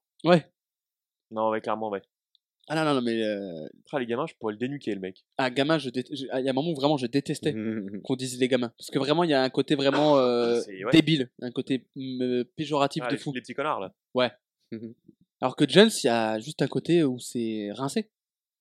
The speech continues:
Speaker 2: Oui.
Speaker 1: Mais, euh... mais c'est le tonton. Et du coup, j'ai toujours ce problème, c'est que
Speaker 3: Et tout ça.
Speaker 1: c'est,
Speaker 2: On
Speaker 1: t'as
Speaker 2: en
Speaker 1: envie
Speaker 2: connaît
Speaker 1: de,
Speaker 2: tous.
Speaker 1: t'as envie de lui mettre une patate,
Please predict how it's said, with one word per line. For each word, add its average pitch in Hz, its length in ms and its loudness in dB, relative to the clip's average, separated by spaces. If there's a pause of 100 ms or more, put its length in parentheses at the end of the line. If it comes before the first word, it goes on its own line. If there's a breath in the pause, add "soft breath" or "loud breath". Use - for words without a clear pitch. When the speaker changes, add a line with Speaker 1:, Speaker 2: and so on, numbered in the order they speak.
(140)
Speaker 2:
Oui. 143 400 8 (1200)
Speaker 1:
Mais, 107 220 -4
euh... 92 760 -8 (580)
mais 139 120 0
c'est 240 100 0
le 202 60 -6
tonton. 277 500 6 (720)
Et 160 80 2
du 214 60 4
coup, 277 100 6
j'ai 247 80 6
toujours 269 160 8
ce - 60 -4
problème, 269 320 10
c'est 214 140 0
que 208 120 0
Speaker 3:
Et - 420 -6
tout 143 120 -16
ça. 135 340 -10 (840)
Speaker 1:
c'est, - 280 -18 (100)
Speaker 2:
On 135 100 0
Speaker 1:
t'as 139 60 4
Speaker 2:
en - 20 6
Speaker 1:
envie - 20 4
Speaker 2:
connaît 185 140 10
Speaker 1:
de, 214 40 -10
Speaker 2:
tous. 285 120 4
Speaker 1:
t'as 247 80 6
envie 269 100 4
de 226 60 -2
lui 233 60 -2
mettre 262 140 2
une 240 80 -4
patate, 294 300 0